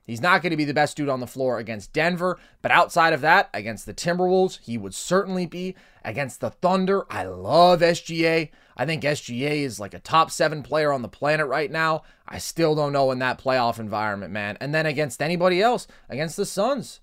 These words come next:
he would be the best player on the floor. I think that in a playoff environment, his insane strength plus insane shot making plus still high-level two-way impact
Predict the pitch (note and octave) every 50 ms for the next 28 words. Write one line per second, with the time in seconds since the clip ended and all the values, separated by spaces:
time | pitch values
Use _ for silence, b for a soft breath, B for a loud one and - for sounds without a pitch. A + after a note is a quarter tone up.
0 | _ _ - - _ _ _ - C3+ D3 D3 B2+ C#3+ C3 B2 C3 C3 A#2+ - -
1 | B2 A2+ A2 G#2+ G#2 G2 - - A2 G#2 G2 A2+ A#2+ D3+ D3 A#2+ - C#3+ C#3 C3+
2 | C3 C3+ C3 - - C#3 C3 C3 B2+ B2+ B2+ A#2 G#2 A#2+ B2 B2+ B2+ B2 A#2+ A#2+
3 | A#2 - b b b b - D3 C3+ A#2+ C#3 B2+ A2+ - - - - D#3+ D3+ D#3
4 | D#3 D#3 D#3 D3+ C3+ - - - - - C#3+ D3 C#3+ C#3+ C3+ A#2+ - - _ -
5 | - D3+ D3+ - - - - C#3+ C3 - - D3+ C#3+ C#3 C3+ B2 - - D3 C3+
6 | C#3 B2+ C3 C3 A#2+ - B2+ B2 A#2 - - C#3+ C#3 B2+ - - - - C#3+ C3+
7 | C3 - - C3+ C3+ C3+ B2+ C3+ C3 B2+ B2 - - D3 C#3+ B2+ B2+ B2 A#2+ A#2+
8 | A2+ - A#2 A2+ A2+ A#2 - -